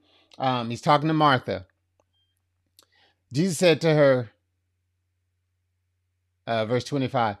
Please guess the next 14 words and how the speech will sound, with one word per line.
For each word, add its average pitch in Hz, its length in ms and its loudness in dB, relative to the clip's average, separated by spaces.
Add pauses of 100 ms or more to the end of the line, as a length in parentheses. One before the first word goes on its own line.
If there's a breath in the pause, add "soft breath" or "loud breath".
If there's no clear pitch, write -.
(280 soft breath)
"I 190 500 6
am 165 220 2
the 147 140 2
resurrection 151 1300 2 (180)
and 156 280 2
the 170 120 4
life. 160 560 0 (500)
Whoever 185 560 6
believes 254 640 2
in 240 240 4
me, 151 480 2 (500)
though 165 320 6
he 196 180 0
die, 139 800 2